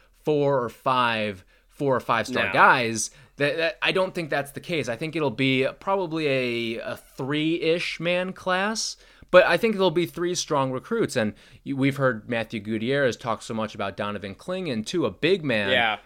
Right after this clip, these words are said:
Speaker 1: who seems like he could be a really good fit for the Syracuse team, and they've been on him for a long time and are super interested in him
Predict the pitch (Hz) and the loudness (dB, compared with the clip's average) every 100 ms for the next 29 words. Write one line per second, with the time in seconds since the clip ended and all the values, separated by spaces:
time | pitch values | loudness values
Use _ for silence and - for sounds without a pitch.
0 | _ - 123 120 113 107 101 - _ _ | _ -2 0 0 0 -2 -4 -8 _ _
1 | - - 151 135 120 175 170 160 127 110 | -10 -4 -2 -2 -2 -4 -4 0 0 0
2 | 98 117 107 101 101 - 110 - 101 98 | 0 -2 -2 -4 -6 -6 -6 -6 -6 -4
3 | - 104 95 - 98 - 113 104 98 98 | -4 -4 -4 -8 -10 -8 -8 -6 -4 -2
4 | 151 151 143 117 107 110 101 - 104 98 | -2 0 0 0 -2 -6 -8 -4 -4 -4
5 | 95 95 - 98 95 95 95 - - 202 | -6 -8 -8 -8 -6 -8 -8 -6 -4 -4
6 | 220 127 110 107 104 - 110 95 90 156 | 0 2 2 0 -6 -6 -8 -8 -8 -4
7 | 175 101 95 | -2 -2 -6